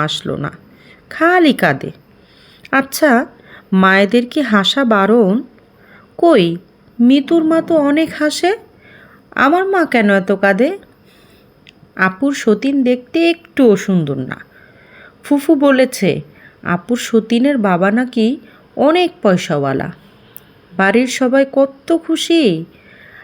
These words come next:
আপুর শাশুড়ি সবাইকে পিঠা, মিষ্টি, পান, আরও কত কী খেতে দিচ্ছে। আমাকে শুধু একটা মিষ্টি দিয়েছে।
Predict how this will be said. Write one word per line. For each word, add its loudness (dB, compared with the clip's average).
আপুর -2
শাশুড়ি -2
সবাইকে 0
পিঠা, 0
মিষ্টি, 0
পান, 4
আরও 2
কত 0
কী 0
খেতে -2
দিচ্ছে। 0
আমাকে 0
শুধু -4
একটা -2
মিষ্টি -2
দিয়েছে। -4